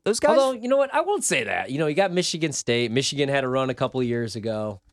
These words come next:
Speaker 2: They have some success.
Speaker 1: It is a shame Illinois doesn't have Shannon, 'cause they got a good team, too.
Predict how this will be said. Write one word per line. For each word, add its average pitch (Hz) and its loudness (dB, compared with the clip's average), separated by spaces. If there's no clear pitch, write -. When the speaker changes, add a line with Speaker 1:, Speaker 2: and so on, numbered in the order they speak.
Speaker 2:
They 294 0
have 175 -2
some 92 -8
success. - -16
Speaker 1:
It 170 -2
is 185 2
a 139 -4
shame 135 -2
Illinois 123 -6
doesn't 117 -10
have 104 -12
Shannon, 110 -10
'cause - -12
they - -10
got 131 -2
a - -6
good 113 -10
team, 113 -10
too. 120 -8